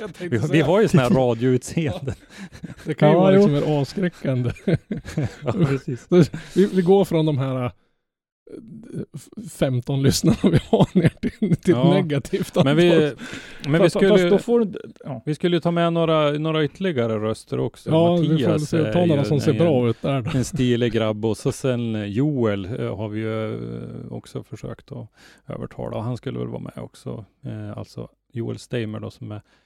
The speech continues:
Speaker 2: Herman Janssons, eh, mediakille. Och så får vi se om
Speaker 3: Kör,
Speaker 2: det blir något
Speaker 3: kör vi
Speaker 2: fler.
Speaker 3: live så, ja, kör vi live så får de ju se mina händer.
Speaker 2: Ja.
Speaker 1: Ja, precis. Vi får ju
Speaker 2: Frikyrkopastor
Speaker 1: <laughs>
Speaker 2: Andersson.
Speaker 1: Jag tänkte ju jaga
Speaker 3: Ja.
Speaker 1: rätt på någon sån här, vi,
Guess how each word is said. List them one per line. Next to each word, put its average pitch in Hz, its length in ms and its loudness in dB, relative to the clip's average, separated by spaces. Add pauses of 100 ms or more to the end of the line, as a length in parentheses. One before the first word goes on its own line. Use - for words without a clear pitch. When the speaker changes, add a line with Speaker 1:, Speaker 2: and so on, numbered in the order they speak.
(300)
Speaker 2:
Herman 127 220 0
Janssons, 131 720 -4
eh, 123 220 -2
mediakille. 135 680 -4 (880)
Och 143 160 -12
så 135 440 -10
får 185 120 -2
vi 160 80 0
se 135 120 0
om 127 40 2
Speaker 3:
Kör, 120 60 2
Speaker 2:
det 131 80 -4
blir 127 80 -6
något 127 80 -6
Speaker 3:
kör 175 120 6
vi 160 100 4
Speaker 2:
fler. 160 180 2
Speaker 3:
live 196 80 0
så, 185 260 -6 (180)
ja, 147 220 -4 (120)
kör - 180 -2
vi 151 100 2
live 180 300 0
så 185 160 -4
får 175 160 -4
de 165 140 -2
ju 156 60 -2
se 147 340 -4
mina 131 300 -2
händer. 165 420 -2
Speaker 2:
Ja. 113 160 0
Speaker 1:
Ja, 196 220 2
precis. 160 460 -2
Vi 151 180 0
får 147 160 0
ju 139 120 0
Speaker 2:
Frikyrkopastor 135 1080 2
Speaker 1:
<laughs> 120 100 2
Speaker 2:
Andersson. 120 460 0 (120)
Speaker 1:
Jag 147 120 -4
tänkte 180 340 2
ju 196 60 4
jaga 143 280 4
Speaker 3:
Ja. 170 100 6
Speaker 1:
rätt - 160 -2
på 147 80 -2
någon 127 160 0
sån 123 120 0
här, 117 280 -2 (340)
vi, 156 180 -2